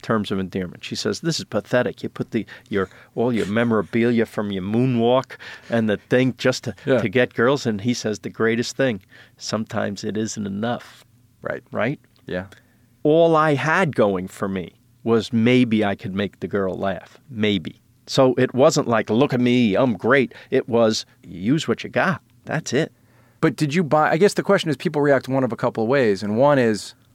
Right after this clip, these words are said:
Speaker 2: "They're right about me." And the other is, "They're wrong about me," right?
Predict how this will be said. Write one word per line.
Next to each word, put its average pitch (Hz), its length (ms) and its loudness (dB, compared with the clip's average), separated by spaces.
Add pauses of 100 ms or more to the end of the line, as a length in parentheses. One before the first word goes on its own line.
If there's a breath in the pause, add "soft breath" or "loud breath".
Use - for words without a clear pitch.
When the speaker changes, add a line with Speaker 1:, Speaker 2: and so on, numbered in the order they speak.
Speaker 2:
"They're 131 220 6
right 135 300 6
about 90 280 2
me." 90 260 -2 (560)
And 123 140 2
the 131 80 6
other 135 200 8
is, 117 120 2
"They're 131 120 4
wrong 139 280 2
about - 340 -6
me," - 60 -20 (240)
right? 95 320 -2